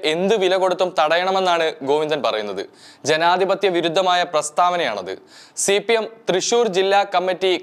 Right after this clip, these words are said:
ക്രൈസ്തവ നേതൃത്വത്തെ അടച്ചാക്ഷേപിക്കുകയാണ്. വിദേശ ഫണ്ട് ലഭിക്കാൻ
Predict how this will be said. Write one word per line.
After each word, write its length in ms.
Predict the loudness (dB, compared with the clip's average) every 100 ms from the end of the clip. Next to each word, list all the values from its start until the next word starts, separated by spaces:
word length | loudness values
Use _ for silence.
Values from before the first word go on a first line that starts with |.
| -2
ക്രൈസ്തവ 500 | 0 0 0 0 0 2
നേതൃത്വത്തെ 540 | 2 0 0 -2 0 -2 -4 -10 -2
അടച്ചാക്ഷേപിക്കുകയാണ്. 1200 | 0 0 0 0 0 -2 -2 -2 -4 -2 -2 -4 -12 -4 0
വിദേശ 280 | 2 0 0 0
ഫണ്ട് 200 | 0 0
ലഭിക്കാൻ 400 | 0 -2 -2 -2